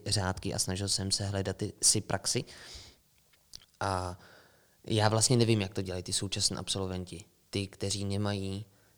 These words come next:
třeba tak vlivní kamarády, jako máš ty, a potom mají jenom ten vysokoškolský titul, i když během toho byli snaživí a našli si třeba brigádu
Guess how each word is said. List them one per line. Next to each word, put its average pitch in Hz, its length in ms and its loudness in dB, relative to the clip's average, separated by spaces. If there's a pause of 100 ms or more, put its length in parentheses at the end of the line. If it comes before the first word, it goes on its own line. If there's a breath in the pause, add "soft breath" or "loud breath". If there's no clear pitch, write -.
třeba 87 280 -6
tak 92 200 -4
vlivní 95 300 -4
kamarády, 95 480 0
jako 92 180 -4
máš 92 260 -2
ty, 101 260 -4 (420 loud breath)
a - 80 0
potom 113 640 4 (220 loud breath)
mají 101 300 2
jenom 120 220 6
ten 117 140 4
vysokoškolský 107 720 2
titul, 135 480 0 (380 loud breath)
i 123 80 6
když 117 260 4
během 117 300 6
toho 110 220 4
byli 110 200 4
snaživí 110 640 2
a - 80 -2
našli 104 280 0
si 107 140 -2
třeba 101 300 2
brigádu 104 720 4